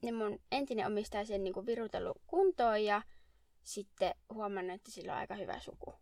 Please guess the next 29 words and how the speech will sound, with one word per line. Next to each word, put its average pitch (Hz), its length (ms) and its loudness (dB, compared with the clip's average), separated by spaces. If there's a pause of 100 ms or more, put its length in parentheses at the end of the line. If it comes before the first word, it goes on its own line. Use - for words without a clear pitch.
(280)
Ja 247 300 2 (440)
Nemo 220 300 -2
oli 202 180 2
silloin 202 400 -2 (200)
just 214 220 -8
neljävuotiaaksi 240 600 4
kääntynyt, 190 460 -2 (460)
niin 196 220 0
se 202 160 -8 (180)
joutui 208 300 -6
sitten - 260 -16
sen - 180 -10
myymään. 254 520 2
Ja 202 160 2 (120)
mä 202 120 0
muistan, 208 420 -2
että - 200 -8
mä 180 80 2
olin 185 120 4
aika 175 200 0
silloin 123 360 -4
tota 180 240 -4 (600)
villi. 202 400 -4 (260)
Tai - 220 -4
en 220 140 2
nyt 262 160 -2
villi, 269 240 4
mut 226 160 -2
semmonen 226 400 2